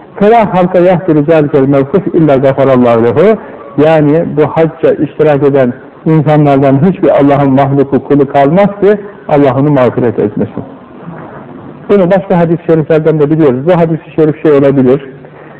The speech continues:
kusurlu olabilir rivayet bakımından, o öteki alimlerin dediği doğru kabul etsek ama Gümüşhaneli hocamız kitabını aldığına göre demek ki şey yapıyor,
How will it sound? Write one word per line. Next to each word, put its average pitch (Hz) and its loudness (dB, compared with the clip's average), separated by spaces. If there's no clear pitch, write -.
kusurlu 143 0
olabilir 131 0
rivayet 123 2
bakımından, 127 0
o - -2
öteki - 0
alimlerin 127 2
dediği 123 0
doğru 127 2
kabul 120 0
etsek 113 0
ama 156 0
Gümüşhaneli 151 2
hocamız 123 0
kitabını 135 -2
aldığına 135 2
göre 135 2
demek 131 -2
ki 220 0
şey 160 2
yapıyor, 147 2